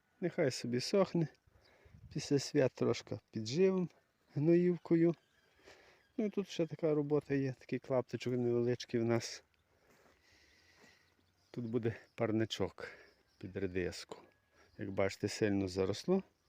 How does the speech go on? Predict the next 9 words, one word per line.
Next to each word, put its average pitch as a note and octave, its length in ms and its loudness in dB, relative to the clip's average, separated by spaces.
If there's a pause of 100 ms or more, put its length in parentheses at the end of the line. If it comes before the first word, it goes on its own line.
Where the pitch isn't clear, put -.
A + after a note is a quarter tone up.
(720)
але D3+ 140 -6
то A2+ 120 -6
нічого G2+ 340 -4
страшного. G2+ 680 -6 (680)
Тут - 220 -12
я A#2 100 -2
буду G#2+ 340 -4 (1200)
використовувати G#2+ 800 -4
чудовила. G2+ 680 -2